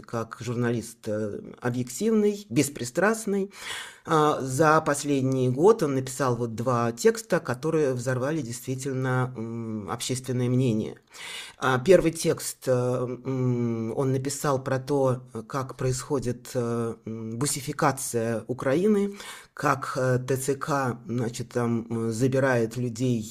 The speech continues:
э, в эти свои автобусы и отправляет, э, на фронт.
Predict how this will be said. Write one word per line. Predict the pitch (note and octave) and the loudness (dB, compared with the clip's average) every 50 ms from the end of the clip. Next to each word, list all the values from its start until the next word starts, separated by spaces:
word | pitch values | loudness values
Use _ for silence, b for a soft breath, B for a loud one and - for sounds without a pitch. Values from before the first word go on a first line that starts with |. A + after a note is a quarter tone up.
| - - - | -12 -6 -4
э, | A2+ A2+ A2+ A#2 A2+ A2+ | -2 0 0 0 0 -2
в | A2 A2 A2 A2+ | -2 -2 -2 -2
эти | A#2 A#2 - A#2 | -4 -4 -4 -6
свои | A2+ - - A2+ A2+ A#2+ A2+ A#2 A2+ - | -8 -6 -2 -2 -2 -2 -2 -4 -6 -8
автобусы | - A#2 - - - C3 A#2+ A2+ A#2 A#2 - - A2 A2 | -8 -10 -8 -4 -2 -2 -2 -2 -2 -4 -4 -2 -2 -2
и | A2 A2 A#2+ A#2+ A#2 | -2 0 0 0 0
отправляет, | G#2+ A2 A2+ - - C3 B2 B2 B2+ A#2 A2+ A2+ A2 A2+ - | 0 0 -2 -2 -2 0 0 2 2 0 0 -2 -2 -4 -2
э, | B2 A2 A2+ A#2 A2+ | -2 -2 0 0 0
на | A#2 A#2+ A#2+ | 0 0 -2
фронт. | A#2 - - G3 G#3+ G#3+ G#3+ G#3+ G#3+ - - | -2 0 4 6 6 6 6 4 0 -6 -14